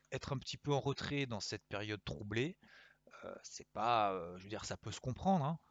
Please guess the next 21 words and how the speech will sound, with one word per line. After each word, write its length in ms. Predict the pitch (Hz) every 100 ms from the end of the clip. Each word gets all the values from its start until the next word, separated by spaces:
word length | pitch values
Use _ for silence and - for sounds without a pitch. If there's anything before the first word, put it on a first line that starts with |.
| _
Il 60 | -
y 20 |
a 40 |
pas 180 | - 107
de, 100 | 98
on 160 | 92 101
n'a 100 | 95
aucune 280 | - -
obligation, 680 | 104 98 98 98 - 190 131
hein. 80 | 139
Je 80 | -
pense 160 | 120
que 120 | - -
c'est 160 | -
trop 180 | - 139
tôt, 200 | - 104
voilà, 200 | 90 - -
tirer 200 | - 92
des 120 | 95
conclusions. 500 | - 90 87 92 151
Donc, 300 | 143 160 -